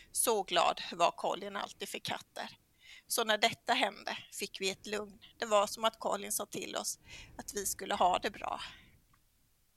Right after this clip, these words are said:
Min pappa som är skeptisk till sånt här sa, "Det där var med största sannolikhet en stare. De kan härma ljud." Ja, vi googlade och ja, det var en stare.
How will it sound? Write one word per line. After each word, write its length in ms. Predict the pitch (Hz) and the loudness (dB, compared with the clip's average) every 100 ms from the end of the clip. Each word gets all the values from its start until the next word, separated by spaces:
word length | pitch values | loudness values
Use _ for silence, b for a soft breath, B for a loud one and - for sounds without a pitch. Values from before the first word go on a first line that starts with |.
| - - | -12 -10
Min 280 | 214 262 403 | -2 -2 0
pappa 360 | - 190 - 170 | 4 4 4 2
som 180 | 208 | 2
är 40 | 202 | 0
skeptisk 560 | - 233 - - 240 | 0 0 -2 -4 -4
till 100 | - | -2
sånt 220 | - 190 - | -2 -2 4
här 160 | 190 | 4
sa, 320 | - 180 185 - B B B | 6 6 4 4 B B B
"Det 100 | 196 | 0
där 220 | 135 208 | 6 8
var 140 | 233 | 8
med 100 | 254 | 6
största 380 | - 247 - - | 6 6 6 2
sannolikhet 720 | - 214 185 180 - - - | 8 8 8 -4 -2 -2 -2
en 60 | 180 | 2
stare. 580 | - 240 202 - 233 - B - | 6 10 10 10 4 0 B 2
De 160 | 214 | 2
kan 240 | 285 320 277 - | 6 4 4 6
härma 300 | - 202 - | 6 6 -2
ljud." 420 | - - - - B B B B B | -2 -6 -8 -14 B B B B B
Ja, 240 | 190 190 220 | 4 6 6
vi 60 | 214 | 4
googlade 600 | 240 208 - 185 202 202 | 2 0 4 8 8 8
och 140 | 214 | 6
ja, 300 | 196 185 202 | 8 8 8
det 80 | 185 | 6
var 280 | 185 190 175 | 6 8 8
en 80 | - | 6
stare. 420 | - - - | 4 2 0